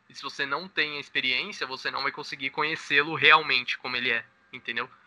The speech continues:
Então você teria que fazer esse, essa, teria que ter, pelo menos no começo, essa amizade livre de algum julgamento.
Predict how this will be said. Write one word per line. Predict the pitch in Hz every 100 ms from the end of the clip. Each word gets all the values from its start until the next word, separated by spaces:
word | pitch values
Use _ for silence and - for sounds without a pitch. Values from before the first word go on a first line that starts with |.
| - - _
Então | 123
você | 123 135
teria | 139 139 135
que | -
fazer | 135 143
esse, | 139 156 147 - _
essa, | 139 - 143 - _ -
teria | - -
que | -
ter, | - 139 139
pelo | 139
menos | 135 147 151
no | 156
começo, | 160 135 151 151
essa | 147
amizade | 143 127 123 165 175 -
livre | 131 135 139 156
de | 147
algum | 147 151
julgamento. | 143 139 131 120 127